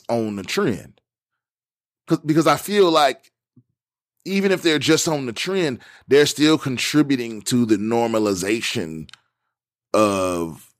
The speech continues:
y-, of your existence, which, I, because I would say if, if the fight is against the otherness of you, of make, of placing you on the outside, making you, making whatever you do weird,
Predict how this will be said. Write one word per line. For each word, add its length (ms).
y-, 420
of 300
your 240
existence, 880
which, 500
I, 180
because 260
I 80
would 100
say 240
if, 120
if 100
the 120
fight 360
is 140
against 560
the 280
otherness 720
of 220
you, 300
of 320
make, 360
of 300
placing 400
you 240
on 140
the 160
outside, 720
making 360
you, 260
making 360
whatever 280
you 260
do 160
weird, 600